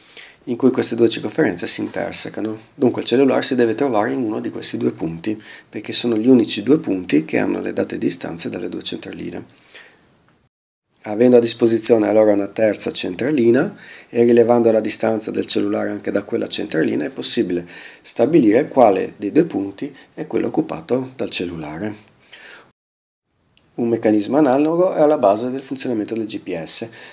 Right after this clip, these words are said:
anche se in questo caso la situazione è più complicata, ma non entriamo nei dettagli. La circonferenza è un esempio di quello che viene chiamato in geometria luogo geometrico, cioè un insieme di tutti i soli punti del piano che soddisfano una certa proprietà. Altri esempi sono l'asse di un segmento e la bisettrice di un angolo.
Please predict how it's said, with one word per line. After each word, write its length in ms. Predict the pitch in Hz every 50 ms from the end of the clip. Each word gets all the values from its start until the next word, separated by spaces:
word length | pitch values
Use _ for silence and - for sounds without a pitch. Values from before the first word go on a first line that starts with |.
| - -
anche 220 | - 135 123 - 117
se 120 | - -
in 80 | 104 101
questo 260 | - 98 - 160 160
caso 500 | 160 143 85 85 92 98 117 123 131 131 - - - - _
la 100 | - 110
situazione 480 | 101 - - - 123 120 - - 95 104
è 40 | 101
più 140 | - 101
complicata, 580 | - 95 87 87 - 127 131 - - 85 85 113
ma 120 | 113 110
non 180 | 101 98 95 95
entriamo 340 | 92 87 87 87 85 85 87
nei 120 | 87 85
dettagli. 560 | 85 85 82 - - 65 58 67 76 78 98 101 - _ _ _ _ _ _ _ _ _ _ _ _ _ _ - - - - - - - - _ _ _ _ _ _
La 140 | - 170 208
circonferenza 1000 | 226 - 156 - - 143 - - 135 120 117 110 104 98 98 - - 139 147 147
è 160 | - 180 170
un 100 | 151 147
esempio 420 | 170 180 160 135 127 123 123 151 156
di 80 | 156
quello 180 | 151 151 151 139
che 100 | - 139
viene 160 | 135 135 131
chiamato 340 | 131 135 127 123 120 117 -
in 60 | 107
geometria 460 | 107 117 127 147 147 - 139 135 135
luogo 360 | 135 127 120 113 110 110 110 117
geometrico, 800 | 117 117 113 101 92 92 90 85 95 98 92 - 113 110 113 - _ - - - - - - - - -
cioè 200 | - - 156 135
un 180 | 127 120 151 139
insieme 360 | 135 135 - 156 147 131 120
di 80 | 117
tutti 260 | 117 - 143 135 - 117
i 20 |
soli 220 | - - 123 120
punti 300 | 117 - 127 127 120 -
del 140 | 113 147 170
piano 360 | 165 - 151 131 131 139 165
che 100 | 175 -
soddisfano 500 | - - - 160 113 101 98 - 127 127
una 100 | 123 120
certa 280 | 113 - - 76 - 110
proprietà. 580 | - 107 95 - - 92 - - 87 87 82 -
Altri 280 | 127 123 120 117 147
esempi 380 | 147 139 143 143 156 160 190 170
sono 440 | - - 131 120 110 104 95 90 87
l'asse 340 | 113 120 120 117 - - 151
di 60 | 151
un 40 | 151
segmento 480 | - - 185 175 151 101 98 98 -
e 20 | 123
la 100 | 117 107
bisettrice 500 | 101 101 98 104 - - 95 87 - 98
di 80 | 95
un 100 | 92 87
angolo. 400 | 85 80 85 85 90 98 101 104